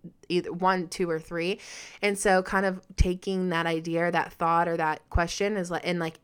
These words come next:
asking ourselves, like, "Okay, am I gonna use this to glorify God? Or where did this come from? Or am I smart enough to think of this on my own?" Normally, that's not the case. The, the, like, that's not the case. Like, if I think of something,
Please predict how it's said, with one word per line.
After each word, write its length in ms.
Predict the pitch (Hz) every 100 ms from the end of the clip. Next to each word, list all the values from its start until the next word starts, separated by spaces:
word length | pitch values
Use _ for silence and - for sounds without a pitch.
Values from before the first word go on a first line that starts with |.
| -
asking 520 | 165 165 - - 180
ourselves, 420 | 170 165 170 165
like, 140 | 175 170
"Okay, 240 | 170 175
am 100 | 170
I 100 | 170
gonna 140 | 175 170
use 240 | 180 180
this 120 | 185
to 120 | -
glorify 380 | 175 170 165 165
God? 400 | 165 175 175 175
Or 80 | 170
where 160 | 170 175
did 100 | 175
this 160 | 165
come 220 | - 175
from? 340 | 180 180 175 170
Or 100 | 165 - - 170
am 80 |
I 60 | 180
smart 280 | 185 190 202
enough 220 | 196 185
to 100 | 196
think 220 | 190 185
of 100 | 180
this 160 | 185 180
on 180 | 180 185
my 160 | 180 -
own?" 360 | 185 180 185 185
Normally, 440 | 185 185 190 175
that's 240 | 170 170 -
not 160 | 160
the 60 | 160
case. 280 | 180 165 -
The, 260 | 185 170 151
the, 140 | 180
like, 180 | 170 175
that's 160 | 170 165
not 140 | 170
the 80 | 170
case. 200 | 165 156
Like, 120 | 170
if 40 | 175
I 140 | 190
think 220 | 214 196
of 60 | 190
something, 440 | 214 220 240 240